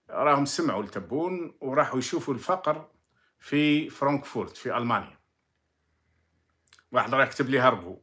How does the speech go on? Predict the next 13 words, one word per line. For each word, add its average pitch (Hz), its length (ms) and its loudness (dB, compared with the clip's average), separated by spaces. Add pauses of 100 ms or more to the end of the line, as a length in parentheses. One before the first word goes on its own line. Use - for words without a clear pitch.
(220)
آه، 135 180 8
راك 139 140 6
تكذب 139 300 -2
على 131 140 2
تبون 107 320 -8
نتايا. 78 300 -14 (960)
أنت 107 200 -2
راك 120 180 2
تكذب - 280 -10
على 98 140 -6
تبون. - 380 -16 (380)
ما 104 140 -4
هربوش. 110 520 -6